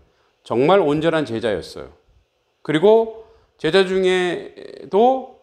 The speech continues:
그래도 똑똑한 제자여서 이제 회계를 맡아볼 정도로 그렇게 총명함을 가지고 있는 제자였죠.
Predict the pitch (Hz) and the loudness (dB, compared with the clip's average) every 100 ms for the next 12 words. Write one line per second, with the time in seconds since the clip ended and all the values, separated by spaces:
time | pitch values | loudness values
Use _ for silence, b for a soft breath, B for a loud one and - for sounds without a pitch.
0 | _ 131 131 139 139 202 - 226 185 - | _ -6 -6 -6 -10 -12 -8 -6 -4 -2
1 | 208 160 127 110 98 107 95 156 190 b | 0 0 -2 -2 -2 -2 -2 -2 -6 b
2 | b b b 131 123 139 131 - - - | b b b -4 2 2 2 -4 -18 -20
3 | _ _ _ _ _ _ 185 220 202 208 | _ _ _ _ _ _ 0 2 2 2
4 | 202 196 165 127 147 139 131 123 104 101 | 2 2 2 2 0 0 -2 -4 -8 -8
5 | 98 107 147 143 131 120 - - 220 208 | -6 -4 -4 -6 -8 -12 -12 -8 -4 0
6 | 196 180 165 175 170 131 117 127 123 135 | 0 0 -2 -4 -2 -4 -4 -4 -4 -4
7 | - 113 104 82 80 85 | -4 -4 -2 -4 -8 -16